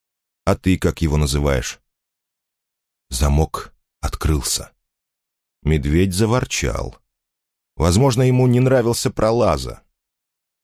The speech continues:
Пусть вторая цепь остается пока у него на морде, а то он, пожалуй, сожрет куницу. Сожрук начал перерезать веревки, которыми был связан Черный принц. Нужно торопиться. Они должны исчезнуть раньше, чем у Фарида устанут руки.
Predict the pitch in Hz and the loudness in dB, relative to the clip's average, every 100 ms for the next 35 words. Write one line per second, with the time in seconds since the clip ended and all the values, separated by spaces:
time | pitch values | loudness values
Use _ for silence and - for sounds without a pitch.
0 | _ 80 90 - - - - 85 87 85 | _ 0 0 -2 -10 -12 -2 2 2 2
1 | - 90 - - - 80 80 87 - - | 0 -2 -2 -4 -2 0 2 2 -2 -4
2 | 73 80 80 80 80 82 82 95 104 92 | -2 0 2 2 2 2 2 2 2 0
3 | 98 - _ _ - - 90 87 85 76 | -2 -4 _ _ -6 0 2 2 0 2
4 | 85 82 69 - - 82 73 73 67 - | 2 2 0 -4 -2 0 2 0 -2 -4
5 | - 65 65 - - - _ _ _ _ | -4 -2 -4 -4 -8 -10 _ _ _ _
6 | _ _ - 82 82 95 87 92 80 73 | _ _ -2 0 2 2 0 0 -2 -2
7 | 92 87 85 85 85 76 87 104 - - | 0 2 2 2 0 0 2 2 -2 -4
8 | 76 80 76 69 76 - 80 80 82 - | -2 0 0 0 0 0 0 2 0 2
9 | 85 80 82 - 87 69 - - _ _ | 0 2 2 2 0 0 -6 -8 _ _
10 | _ _ 76 78 82 85 95 92 - 107 | _ _ -2 0 2 2 2 2 0 0
11 | - - - _ _ - 78 80 90 76 | -2 -6 -10 _ _ -2 0 2 0 2
12 | 95 95 78 - 98 78 92 95 107 104 | 2 2 -2 0 0 2 0 2 2 0
13 | - - 82 76 67 82 95 87 87 - | -2 -4 -2 -2 0 0 2 0 -2 -4
14 | - 90 87 82 101 95 - - | -2 0 2 2 0 0 -4 -16